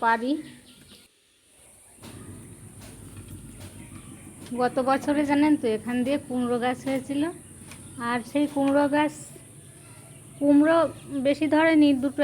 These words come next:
একটা ধরেছিল, কিন্তু ডগা পাতা এত হয়েছিল না, সেই সারা পাড়ার লোককে আমি দিয়েছি।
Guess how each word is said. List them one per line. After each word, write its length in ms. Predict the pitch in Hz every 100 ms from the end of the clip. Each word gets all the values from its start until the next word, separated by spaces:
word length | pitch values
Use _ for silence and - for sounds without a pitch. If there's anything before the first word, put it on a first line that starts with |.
| 277
একটা 200 | 277 294 269
ধরেছিল, 360 | 277 294 285 269 262
কিন্তু 220 | 269 262 247
ডগা 280 | 240 233 254 262
পাতা 200 | 277 285 262
এত 120 | 240 294 269
হয়েছিল 360 | 254 254 311 330 339
না, 80 | 254 208 - - - -
সেই 160 | 294 285
সারা 260 | - 240 277 285
পাড়ার 280 | 262 262 262 247
লোককে 300 | 226 - 254 240
আমি 120 | 233 185
দিয়েছি। 420 | 196 190 196 -